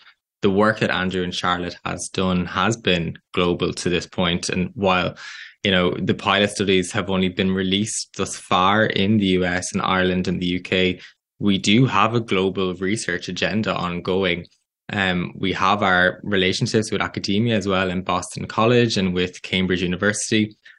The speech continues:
And as part of the South African pilot, we are, um, we are working with Stellenbosch University to ensure that, um, African, um, universities are, are also involved in this process. So I suppose that's my view on, on, on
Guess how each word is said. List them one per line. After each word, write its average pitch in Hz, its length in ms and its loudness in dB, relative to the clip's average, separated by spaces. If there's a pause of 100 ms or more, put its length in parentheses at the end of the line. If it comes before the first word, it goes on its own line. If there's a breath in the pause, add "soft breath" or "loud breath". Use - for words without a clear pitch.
And 98 80 0
as 98 80 0
part 123 240 2
of 127 80 0
the 104 120 0
South 90 200 0
African 92 720 -4
pilot, 101 480 0
we 92 160 2
are, 90 300 -2
um, 87 500 -6 (420 loud breath)
we 95 140 4
are 90 60 4
working 95 360 2
with 92 140 0
Stellenbosch 95 640 0
University 90 800 -2 (140)
to 90 280 0
ensure 92 580 0
that, 87 260 0 (440 loud breath)
um, 87 640 -2
African, 92 680 -2
um, 85 320 -4
universities 90 640 -2
are, 87 140 0
are 92 200 0
also 95 240 0
involved 90 420 0
in 90 120 -4
this - 120 -8
process. - 560 -2 (360 loud breath)
So 95 320 4 (320)
I 110 100 2
suppose 101 400 0 (240)
that's 113 220 0
my 104 180 4
view 131 260 2
on, 135 80 2
on, 101 180 0
on 98 360 -4